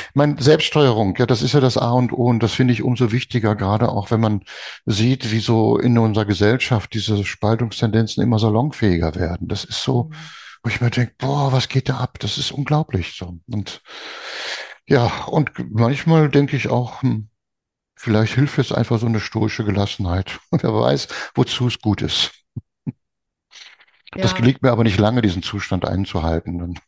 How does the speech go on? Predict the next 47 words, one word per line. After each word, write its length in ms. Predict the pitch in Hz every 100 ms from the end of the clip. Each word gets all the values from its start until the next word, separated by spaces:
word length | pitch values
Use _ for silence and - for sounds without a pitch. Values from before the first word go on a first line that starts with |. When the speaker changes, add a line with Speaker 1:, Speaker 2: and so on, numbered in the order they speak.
| _
Speaker 1:
<laughs> 440 | - - - - -
dann 120 | -
irgendwann 420 | - 113 98 101
frustriert's 540 | 98 104 - - 101 -
mich 120 | -
dann 140 | 98
doch 220 | 92 90 101
wieder. 280 | 117 101 - _
Speaker 2:
Mhm. 500 | 185 190 175 175 185 _ _ - - _ 196
Ja, 240 | 190 180
das 180 | 180 -
kann 160 | 190
ich 100 | 185
gut 160 | - 190
verstehen. 600 | - 175 - 175 196 - - - - - - 180
Und, 240 | 180 175
äh, 220 | 175 170
wie 140 | 180 185
ich 100 | 208
es 140 | 214
schaffe, 220 | 214 202
dann 140 | 190 180
nicht 220 | 190 -
frustriert 540 | - 214 - 226 220 220
zu 120 | 208
sein, 380 | 208 202 208 208
ist, 320 | 202 202 -
dass 160 | 180 185
ich 140 | 185
mich 200 | 185 180
auf 200 | 185 180
das 240 | - 185 -
Innere 420 | 202 202 196 190
konzentriere, 1000 | 190 175 - 170 - - 202 196 175 175 - -
was 180 | 107 95
Speaker 1:
Mhm. 20 |
Speaker 2:
ich 140 | 92 -
als 220 | 175 -
Bild 300 | 196 190 190
habe, 300 | 175 170 165
was 180 | 175 -
auch 240 | 175 180
als 220 | 165 156 175
Möglichkeit 560 | 156 - 143 - 151
da 160 | 175 165
Speaker 1:
Ja, 80 | 92
Speaker 2:
ist. 240 | - -